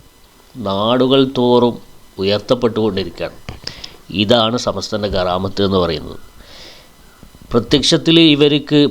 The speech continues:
പറയാൻ സാധിക്കൂല, ജിഫ്രി തങ്ങൾക്കെതിരെ പറയാൻ സാധിക്കൂല, സമസ്തക്കെതിരെ പറയാൻ സാധിക്കൂല.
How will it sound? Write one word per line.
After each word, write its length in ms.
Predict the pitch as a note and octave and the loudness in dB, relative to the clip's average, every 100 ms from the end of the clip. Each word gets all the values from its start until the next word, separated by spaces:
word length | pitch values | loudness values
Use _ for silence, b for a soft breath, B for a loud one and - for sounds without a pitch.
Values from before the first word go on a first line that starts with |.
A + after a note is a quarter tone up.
| - | 2
പറയാൻ 300 | A#2 C3 D3+ | 2 4 4
സാധിക്കൂല, 580 | D3 C3+ B2+ A#2+ B2+ F#2+ - - | 2 0 0 -4 -2 -2 -4 -8
ജിഫ്രി 240 | A2 G#2 B2 | -10 0 2
തങ്ങൾക്കെതിരെ 640 | B2+ C3 B2+ B2+ A2+ C3+ | 4 2 0 0 2 2
പറയാൻ 300 | C#3 C3+ B2 | 2 0 0
സാധിക്കൂല, 540 | A#2+ A#2+ A#2 G2 A2+ F#2 | 0 -2 -2 -2 0 0
സമസ്തക്കെതിരെ 800 | - G#2 G#2+ - C3 B2 A#2 C3 | -2 -4 -4 -2 0 2 2 2
പറയാൻ 300 | D3+ C#3+ B2 | 2 2 0
സാധിക്കൂല. 480 | A2+ A2+ G#2 - F#2 | 2 0 -2 -6 -6